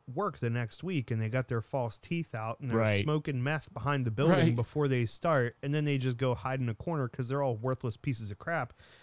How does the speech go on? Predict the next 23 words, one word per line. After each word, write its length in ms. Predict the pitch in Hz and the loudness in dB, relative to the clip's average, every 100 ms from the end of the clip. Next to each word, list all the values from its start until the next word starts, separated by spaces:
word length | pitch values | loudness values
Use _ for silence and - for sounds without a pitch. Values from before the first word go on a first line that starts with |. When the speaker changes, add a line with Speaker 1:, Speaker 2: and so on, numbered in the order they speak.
| - _ - | -20 _ -14
Speaker 1:
But 400 | 135 131 190 151 | -12 -2 -2 0
because 300 | 170 202 202 | -6 -4 -4
you 80 | 233 | -2
know 160 | 214 180 | -2 0
how 120 | 185 | -2
to 140 | 143 147 | -2 -2
answer 480 | 151 - 120 113 107 | -4 -2 -2 -2 -4
questions 440 | - - - 117 - | -6 -6 -4 -4 -6
properly 560 | - 120 110 123 110 | -6 -6 -4 -2 -2
during 380 | 107 120 123 113 | -2 -2 0 0
an 80 | 113 | 0
interview 560 | 165 131 107 107 107 - - - _ - | 2 0 0 0 0 -2 -12 -20 _ -4
does 200 | 156 143 | -2 0
not 300 | 190 180 127 | -2 -4 -2
mean 560 | 131 220 160 113 110 - _ _ - | 0 0 0 0 -2 -6 _ _ -4
that 240 | 139 143 - _ _ _ - 135 - _ 123 | 0 0 -4 _ _ _ -16 -16 -16 _ 2
you're 220 | 147 139 | 4 4
necessarily 560 | 147 - 120 156 139 | 2 -2 -2 0 0
gonna 160 | 120 120 | 0 0
be 120 | 120 | 0
a 40 | 104 | -2
good 260 | 117 107 | -2 0
worker. 500 | 127 220 - 120 123 | 2 2 0 -2 -2